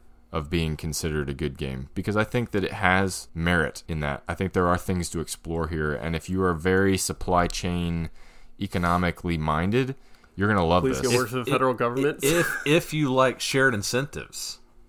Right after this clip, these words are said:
Speaker 3: We've talked about six on
Speaker 1: Yeah,
Speaker 3: here
Speaker 1: that
Speaker 3: before.
Speaker 1: too.
Speaker 3: Dads on a Map guys, if you're listening to this.
Speaker 1: This is shared incentives through and through.
Speaker 3: You're gonna like this game. James, Sanchez, if you've not played this, anybody that likes those games, check that out.
Speaker 1: Yeah, for sure. But for me,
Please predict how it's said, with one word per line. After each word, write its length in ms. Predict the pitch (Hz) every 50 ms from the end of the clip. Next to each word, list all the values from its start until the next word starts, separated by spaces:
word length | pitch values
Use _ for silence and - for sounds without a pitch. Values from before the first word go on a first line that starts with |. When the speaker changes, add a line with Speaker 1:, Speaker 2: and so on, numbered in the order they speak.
| _ -
Speaker 3:
We've 120 | - 107 -
talked 260 | - 139 147 151 -
about 220 | 135 123 101 92
six 320 | - - 131 120 - - -
on 80 | - 98
Speaker 1:
Yeah, 80 | 92
Speaker 3:
here 120 | 110 113 98
Speaker 1:
that 120 | 95 95 -
Speaker 3:
before. 240 | - 127 120 110 98
Speaker 1:
too. 60 | 92 -
Speaker 3:
Dads 260 | 113 113 127 131 120
on 140 | 123 117 110
a 40 | 104
Map 300 | 107 113 123 127 - 85
guys, 360 | 92 87 82 80 80 80 85
if 160 | 85 - -
you're 80 | 104 98
listening 420 | 101 117 117 - - 104 95 92
to 80 | 87 87
this. 240 | 92 104 101 80 85
Speaker 1:
This 140 | 104 - -
is 60 | 92 82
shared 280 | - - 98 87 85 80
incentives 560 | 78 76 - 90 85 80 78 73 71 - -
through 260 | - - 101 101 92
and 120 | 80 76 -
through. 240 | 85 82 82 76 120
Speaker 3:
You're 220 | 135 147 156 135
gonna 200 | 117 117 107 101
like 360 | 98 104 107 110 107 104 - -
this 220 | 87 82 - -
game. 500 | - 87 82 80 78 78 76 76 73 76
James, 640 | - - 98 98 98 98 95 95 95 92 92 92 90
Sanchez, 800 | - - - - - 104 95 95 90 - - 98 92 90 87 85
if 140 | 92 - -
you've 80 | 95 87
not 200 | 90 90 82 -
played 240 | - 95 87 85 85
this, 240 | 90 85 82 - 101
anybody 400 | 92 90 90 87 87 87 87 85
that 80 | 85
likes 260 | 80 82 85 82 -
those 160 | - 87 80 80
games, 540 | 82 85 82 82 82 82 - - - - - - _ - - _
check 200 | - - 92 82 -
that 200 | 80 78 76 73
out. 260 | 71 67 64 - - - - - - - -
Speaker 1:
Yeah, 160 | 78 69 64 - - - -
for 80 | -
sure. 300 | 85 - - 82 69 - - - - - - - -
But 160 | - 104 92
for 100 | - 110
me, 460 | 110 127 127 123 120 117 107 85 80